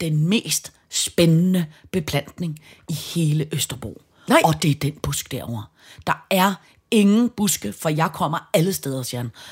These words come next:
Speaker 1: "hvor der er så meget biodiversitet,
Speaker 2: Nej.
Speaker 1: som der er i den hæk."
Speaker 2: Nej.
Speaker 1: Og fordi han er så sød, den gamle mand, så er jeg jo sådan lidt, "Jamen, så
Speaker 2: Okay,
Speaker 1: lover jeg da
Speaker 2: så
Speaker 1: også, at jeg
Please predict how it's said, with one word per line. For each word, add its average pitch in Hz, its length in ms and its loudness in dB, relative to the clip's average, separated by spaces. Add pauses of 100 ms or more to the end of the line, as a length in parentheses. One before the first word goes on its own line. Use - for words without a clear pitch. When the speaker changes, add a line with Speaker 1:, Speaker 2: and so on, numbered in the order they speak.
(120)
Speaker 1:
"hvor 156 200 4
der - 260 -6
er 160 280 0
så 160 420 -2
meget 120 340 -4
biodiversitet, 139 840 -4 (220)
Speaker 2:
Nej. 277 80 4 (140)
Speaker 1:
som 170 80 4
der 170 200 2
er 123 260 -6
i 185 60 -6
den 147 220 -6
hæk." 110 260 -12 (360)
Speaker 2:
Nej. 302 180 4 (1400)
Speaker 1:
Og 170 120 -2
fordi 214 320 -6
han 220 180 0
er 180 80 -2
så 226 120 -6
sød, - 300 -2
den 170 180 -8
gamle 156 240 -2
mand, 165 220 -4
så - 160 -8
er 185 40 -2
jeg 180 100 -2
jo 165 60 -4
sådan 160 220 -4
lidt, 139 220 -4 (880)
"Jamen, 165 160 -2
så - 320 -2
Speaker 2:
Okay, 247 100 2
Speaker 1:
lover 208 280 8
jeg 269 80 8
da 226 60 6
Speaker 2:
så 165 40 8
Speaker 1:
også, 208 260 6
at 226 100 2
jeg 156 120 4